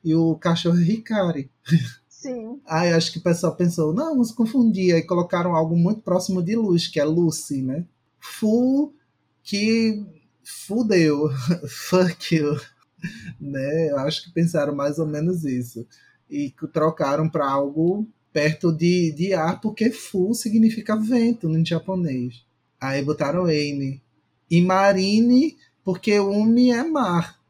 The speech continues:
Speaker 1: Então, Marine. Mas eu não sei por que trocaram. Podia ser o Umi o dela. Pelo menos o dela eu não vejo nada pra terem
Speaker 2: Eu não
Speaker 1: trocado.
Speaker 2: sei. Na época eles, eles tinham esse negócio de ficar trocando os nomes.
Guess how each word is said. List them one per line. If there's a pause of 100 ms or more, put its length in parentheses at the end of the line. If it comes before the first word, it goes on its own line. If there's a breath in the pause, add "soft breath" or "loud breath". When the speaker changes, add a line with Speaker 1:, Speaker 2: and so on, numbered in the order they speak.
(160)
Speaker 1:
Então, (400)
Marine. (500 soft breath)
Mas
eu
não
sei
por
que
trocaram.
Podia
ser
o
Umi
o
dela.
Pelo
menos
o
dela
eu
não
vejo (300)
nada
pra
terem
Speaker 2:
Eu
não
Speaker 1:
trocado.
Speaker 2:
sei.
Na
época (120)
eles,
eles
tinham
esse
negócio
de
ficar
trocando
os
nomes.